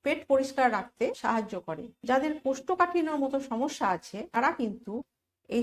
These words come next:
সেদ্ধটা প্রতিনিয়তই খেতে পারেন। এখানে আমি শিম নিয়েছি। প্রতিটা সবজিরই কিন্তু কিছু না কিছু গুণাগুণ রয়েছে। এখানে আমি শিমটা ব্যবহার করেছি। যাদের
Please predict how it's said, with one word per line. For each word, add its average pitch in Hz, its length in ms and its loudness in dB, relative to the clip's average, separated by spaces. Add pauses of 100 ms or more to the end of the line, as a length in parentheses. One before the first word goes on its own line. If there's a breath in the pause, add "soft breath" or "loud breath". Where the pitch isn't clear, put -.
(100)
সেদ্ধটা 247 480 0 (400)
প্রতিনিয়তই 277 680 4
খেতে 269 260 0
পারেন। - 220 -4 (220)
এখানে 339 220 0 (100)
আমি 233 160 0 (680)
শিম 294 300 -4 (120)
নিয়েছি। 220 400 -4 (100)
প্রতিটা 320 320 0 (120)
সবজিরই 269 500 2
কিন্তু 233 280 -4 (420)
কিছু 262 240 -4
না 294 140 -2
কিছু 233 220 -6 (560)
গুণাগুণ 233 360 0 (100)
রয়েছে। 175 300 -6 (440)
এখানে 330 200 -4 (100)
আমি 226 140 -2 (440)
শিমটা 277 400 -2
ব্যবহার 226 340 0
করেছি। 185 340 -6 (480)
যাদের 220 320 0